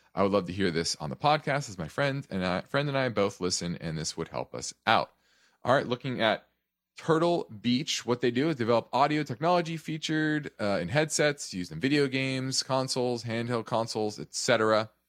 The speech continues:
And the issue is this is, uh, going down because of covid headwinds.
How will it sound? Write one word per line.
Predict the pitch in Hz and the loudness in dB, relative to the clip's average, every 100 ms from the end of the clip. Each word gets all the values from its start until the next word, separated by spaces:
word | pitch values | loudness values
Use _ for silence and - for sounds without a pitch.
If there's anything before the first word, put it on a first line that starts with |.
| _ _ _ _ _ _ | _ _ _ _ _ _
And | 139 135 139 139 139 139 - | 2 6 6 4 2 -4 -2
the | 123 123 | 2 2
issue | - - 123 156 208 - _ _ | 2 2 4 4 0 -6 _ _
is | 127 127 127 123 - | 2 4 4 0 -2
this | 113 120 | -2 -2
is, | 120 - - | 0 -4 0
uh, | 95 92 | 0 0
going | - 113 139 | 2 2 2
down | 117 85 95 | 2 2 0
because | 127 87 117 98 95 - _ _ - | -4 -4 2 2 2 -4 _ _ 2
of | 113 113 - _ _ _ _ - | 4 4 0 _ _ _ _ 0
covid | 147 151 165 165 - _ | 4 6 4 2 -2 _
headwinds. | 190 226 233 139 - - - | 2 4 2 0 -2 -4 -4